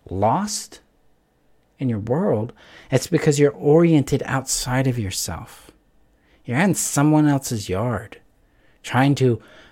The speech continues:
conform and appease their standards, niceness, kindness. All, yeah, it's not even kindness, niceness, and it's,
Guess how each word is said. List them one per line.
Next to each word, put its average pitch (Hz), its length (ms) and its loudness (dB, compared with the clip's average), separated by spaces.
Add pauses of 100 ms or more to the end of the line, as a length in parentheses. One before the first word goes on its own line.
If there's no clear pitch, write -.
(140)
conform 123 640 4
and 107 120 2
appease 113 520 -2
their 101 440 0
standards, 104 760 -6
niceness, - 600 -10
kindness. - 760 -6
All, 101 380 -8
yeah, 139 180 -2
it's 101 180 -6
not 104 160 0
even 85 180 -4
kindness, - 360 -6
niceness, 110 500 -2
and 85 80 -10
it's, - 280 -16